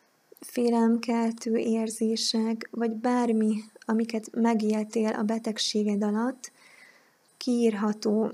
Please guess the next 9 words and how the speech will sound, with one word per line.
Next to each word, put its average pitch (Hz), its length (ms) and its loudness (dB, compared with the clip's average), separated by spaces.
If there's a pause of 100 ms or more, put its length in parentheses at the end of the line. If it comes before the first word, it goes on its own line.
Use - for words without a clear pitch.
(120)
naplóírással, 208 1300 2
blogírással, 208 1200 0 (420)
esetleg 233 540 0
a 220 80 2
vlogolás, 214 840 2
live-olás 220 680 2
is - 120 -2
egy 220 120 2
lehetőség, 233 920 0